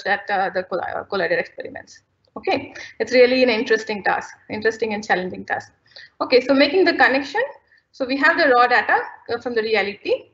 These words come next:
So this is, like, imperfect measurement of interaction in the detector, and the theory gives some kind of, uh, ge-, some general equation with some parameters. Uh, of course, like, uh,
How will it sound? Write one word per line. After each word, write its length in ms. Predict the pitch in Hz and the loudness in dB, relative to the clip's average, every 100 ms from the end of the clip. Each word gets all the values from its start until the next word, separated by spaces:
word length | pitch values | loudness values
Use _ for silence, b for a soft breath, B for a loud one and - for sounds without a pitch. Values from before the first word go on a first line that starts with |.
| _ | _
So 180 | - 233 | -6 -4
this 160 | 240 | -4
is, 100 | 254 | 0
like, 140 | 254 254 | 0 2
imperfect 480 | 262 262 269 262 | 0 2 0 -2
measurement 480 | 269 214 233 233 220 | -2 -6 -4 -6 -4
of 180 | 220 220 | -6 -6
interaction 400 | 208 202 202 - | -10 -2 -2 -2
in 40 | 208 | -8
the 80 | 190 | -6
detector, 600 | 190 180 - 381 508 - B B B - | -6 -8 -2 -2 -2 -6 B B B -2
and 140 | 240 | 2
the 40 | 254 | 4
theory 360 | 294 294 294 | 2 0 0
gives 240 | 262 339 - | -2 -4 -2
some 200 | 285 277 | -2 0
kind 200 | 247 262 | 2 0
of, 120 | 359 - | -2 -4
uh, 340 | 226 220 214 | 0 0 0
ge-, 140 | 214 - | -4 -6
some 160 | 240 | -4
general 260 | 226 233 240 | 0 0 0
equation 380 | 240 - 233 480 415 | 0 -2 0 0 0
with 160 | 302 | 0
some 180 | - 247 | 0 0
parameters. 720 | 226 214 208 202 - 247 - | 0 0 0 -2 -2 -2 -4
Uh, 40 | 127 | -8
of 100 | - | -8
course, 100 | - | -2
like, 180 | 277 269 | -2 -2
uh, 140 | - | 0